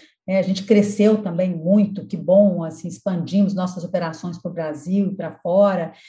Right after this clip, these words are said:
E aí, de novo, aquela conversa lá do início que a gente teve, né? Como é que a gente faz pra poder manter essa cultura viva em todas as pessoas que estão no grupo?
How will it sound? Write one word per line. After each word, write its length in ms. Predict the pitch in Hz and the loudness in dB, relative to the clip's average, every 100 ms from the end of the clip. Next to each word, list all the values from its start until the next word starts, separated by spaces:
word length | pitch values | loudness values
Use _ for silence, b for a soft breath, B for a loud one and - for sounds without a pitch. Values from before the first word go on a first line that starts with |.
| B - | B -2
E 100 | 214 | 2
aí, 160 | 202 | 4
de 160 | 214 294 | 4 2
novo, 420 | 269 214 196 165 | 2 2 2 -2
aquela 360 | 165 190 180 175 | -6 -4 -4 -4
conversa 480 | 185 175 175 180 180 | -6 0 0 0 -4
lá 100 | 180 | -2
do 100 | 214 | 4
início 280 | 202 196 - | 4 4 -2
que 40 | |
a 40 | |
gente 220 | 185 202 220 | -4 -4 -6
teve, 380 | 185 170 156 | -4 -4 -4
né? 140 | 165 170 | -6 -6
Como 180 | 190 233 | -4 -4
é 60 | |
que 80 | 262 | -2
a 40 | |
gente 260 | 254 - 208 - | -8 -8 -16 -14
faz 400 | - 190 214 - b b b | -8 -2 -2 -4 b b b
pra 160 | - 202 | 0 0
poder 400 | - 202 185 196 | 2 0 2 2
manter 800 | 202 185 185 185 185 208 202 - _ | 2 0 -4 -6 -4 -4 -6 -14 _
essa 260 | 190 202 196 | 0 2 0
cultura 460 | 196 185 202 185 | -2 -2 0 0
viva 560 | 143 160 202 202 196 185 | -2 0 0 4 2 2
em 160 | 180 | -2
todas 380 | - 196 196 170 | -2 -2 -2 -4
as 400 | 175 170 170 175 | -2 -2 -4 -8
pessoas 360 | 180 170 185 185 | -8 -6 -6 -8
que 100 | - | -12
estão 420 | - 190 190 - | -4 -2 -2 0
no 140 | 214 202 | 0 2
grupo? 460 | 190 170 - - | 0 -2 -8 -18